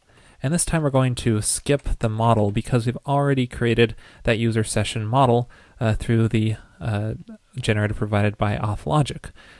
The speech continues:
And so this just has a username and a password. And,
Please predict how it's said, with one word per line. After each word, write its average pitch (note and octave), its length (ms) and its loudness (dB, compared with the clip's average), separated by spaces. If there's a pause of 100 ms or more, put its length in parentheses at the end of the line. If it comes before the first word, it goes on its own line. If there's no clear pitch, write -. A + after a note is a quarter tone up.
(120)
And C3 100 -2
so B2 100 4
this B2+ 180 2
just - 180 0
has A2+ 160 0
a A2 40 -2
username A2 600 0 (2000)
and G2+ 240 -4
a G2 80 -4
password. D3 540 0 (1500)
And, D3 560 0